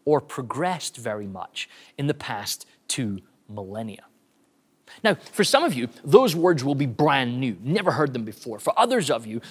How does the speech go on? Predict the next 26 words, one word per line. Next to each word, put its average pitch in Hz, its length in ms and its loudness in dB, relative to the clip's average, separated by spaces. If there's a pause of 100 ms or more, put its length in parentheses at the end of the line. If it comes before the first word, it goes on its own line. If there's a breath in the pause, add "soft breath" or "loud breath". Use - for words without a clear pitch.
those 202 180 0
words 170 200 0
will 131 60 -2
be 127 160 -8 (100)
old 139 480 0
and 113 120 -14
feel 156 240 -6
quite - 280 -6
familiar. 110 640 -6 (180 loud breath)
But 170 140 2
for - 260 -6
all 240 380 8
of 120 120 0
us, - 320 -10 (320 loud breath)
they 156 180 2
have 208 420 -8
the 185 80 -8
potential 147 680 -6 (200 loud breath)
to - 160 -12
be 147 100 -6
life-changing. 127 1500 -8 (1200 loud breath)
But 254 100 0
as 269 80 -2
I 349 140 0
read 214 360 0
them, 117 200 -12